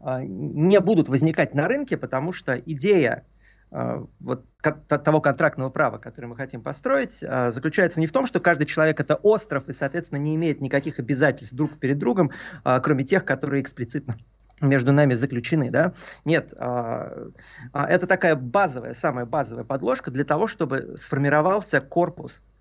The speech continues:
корпус, э, контрактов, которые и сформируют правовое общество. А в примере, который обсуждается, а, обсуждается ситуация в вакууме. То есть вот у нас нету никаких, а, правовых от-, в широком смысле правовых отношений между людьми.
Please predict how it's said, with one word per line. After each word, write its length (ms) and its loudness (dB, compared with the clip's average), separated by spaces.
корпус, 480 0
э, 360 0
контрактов, 640 -2
которые 380 -6
и 260 -4
сформируют 680 0
правовое 400 4
общество. 640 -2
А 100 4
в 160 -6
примере, 400 4
который 340 -4
обсуждается, 840 -2
а, 140 0
обсуждается 520 0
ситуация 500 0
в 160 -8
вакууме. 520 0
То 80 -8
есть 160 -10
вот 180 -6
у 60 -6
нас 180 -8
нету 420 -2
никаких, 540 0
а, 240 -4
правовых 400 2
от-, 100 -8
в 60 -20
широком 340 0
смысле 320 -8
правовых 340 0
отношений 480 -6
между 300 -6
людьми. 380 0